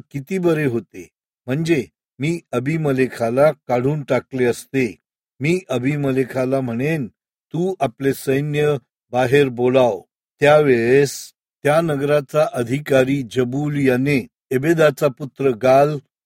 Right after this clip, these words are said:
याच्या गोष्टी ऐकल्या आणि त्याचा राग पेटला. मग त्याने कपट करून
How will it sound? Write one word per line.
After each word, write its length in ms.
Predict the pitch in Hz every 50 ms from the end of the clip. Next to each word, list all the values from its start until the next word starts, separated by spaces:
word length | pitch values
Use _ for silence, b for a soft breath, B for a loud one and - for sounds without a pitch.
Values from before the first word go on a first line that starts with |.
| _ _ -
याच्या 280 | 123 131 127 - 147 139
गोष्टी 420 | 131 123 127 117 - _ 139 147 165 -
ऐकल्या 520 | - 127 143 143 - _ 170 143 101 87 - - _ _ _ _
आणि 260 | - 139 156 165 165 156 123 -
त्याचा 300 | 139 127 - - 135 120
राग 340 | 110 123 131 143 151 151 143 131 - _ _ _
पेटला. 480 | 127 123 117 - _ 127 117 104 87 - _ _ _ _ _ _ _ _ -
मग 180 | 135 156 165
त्याने 400 | 151 - - 143 135 135 139 143
कपट 440 | 135 - _ - 123 117 - 180 196 220 _ -
करून 380 | 139 123 120 120 120 120 120